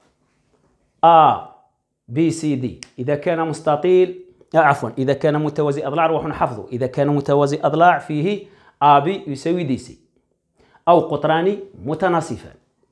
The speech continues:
مستطيل هو متوازي أضلاع، يعني أ بي يساوي دي سي، فيه ماذا؟ وفيه ضلعان متجاوران متعاندان، و أو فيه قطران كيف هما؟ متناصفان متقايسان.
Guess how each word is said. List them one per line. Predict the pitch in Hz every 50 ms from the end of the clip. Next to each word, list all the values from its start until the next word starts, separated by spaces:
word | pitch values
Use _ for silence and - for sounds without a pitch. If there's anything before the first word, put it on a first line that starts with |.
| _ _ _ _ _ _ _ _ -
مستطيل | 123 147 - - 170 156 156 156 170 147 123 - - -
هو | - - - 151 151 147 120 107 -
متوازي | 123 107 113 117 - - 135 160 170 170 151 147 147 -
أضلاع، | 135 120 120 120 117 123 139 156
يعني | 156 135 120 131 135 -
أ | 151 147
بي | 127 123 131
يساوي | 120 - - 113 107 113
دي | 120 123 143
سي، | 147 143 - 196 208 214 202 - _ _ _ _ _ _ _ _
فيه | - 151 160 156 160 147
ماذا؟ | 151 143 139 135 156 160 156 - - - _ _ _ _ -
وفيه | 143 160 170 175 170 170 - - - 170 147 135 139 131
ضلعان | 147 143 143 131 156 165 156 147
متجاوران | 143 143 143 143 143 127 120 143 143 143 143 143 151 156 170 196 214 208 - - _ _ _ _ _ -
متعاندان، | 127 147 147 156 180 156 165 175 165 143 120 117 95 78 - _ _ _ _ _ _ _ _ _ _ _ _ _ _ _ _ _ -
و | 131 165
أو | 170 170 190 185 170 151
فيه | 143 175 180 165 160 160
قطران | 165 - 156 - 165 170 170 180 190 208 233 254
كيف | 247 - - 190 170 156
هما؟ | 156 160 156 165 190 196 185 - - - -
متناصفان | 131 139 165 170 170 - 156 151 160 165 160 - 175 160 160 180 180 190 208 220 220 - 151
متقايسان. | 131 143 185 185 196 196 180 - 190 185 185 175 151 - - 107 87